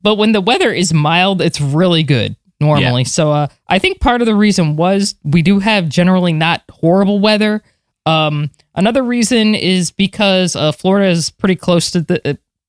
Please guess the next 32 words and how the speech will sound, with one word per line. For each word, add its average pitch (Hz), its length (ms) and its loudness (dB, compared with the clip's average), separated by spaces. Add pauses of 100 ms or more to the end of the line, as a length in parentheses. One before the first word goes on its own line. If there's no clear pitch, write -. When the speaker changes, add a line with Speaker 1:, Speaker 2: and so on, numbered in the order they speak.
(160)
Speaker 1:
comparatively 196 800 -2
close - 360 -2
to 208 60 0
the 156 140 0
equator. 185 600 -2 (240)
Speaker 2:
Right. 110 220 2
Speaker 1:
And, 165 240 0
um, 147 460 0
another 196 300 2
reason, 175 520 0
like 170 220 -2
you 156 80 -4
said, 151 680 -2
um, 135 380 -4
and 147 200 -2
you 151 80 -4
said 208 280 -2
this 170 140 0
pretty 170 220 -4
well, 147 200 -2
was 131 240 -6 (220)
it 170 140 -8
kinda 196 260 -2
gets 175 200 -2
that 160 140 -2
natural 165 400 -2
boost 160 540 -4 (440)
from 147 180 -2
traveling, 147 600 0
uh, 131 300 0
eastward. 127 520 -2 (280)
Speaker 2:
Yeah. 104 240 -2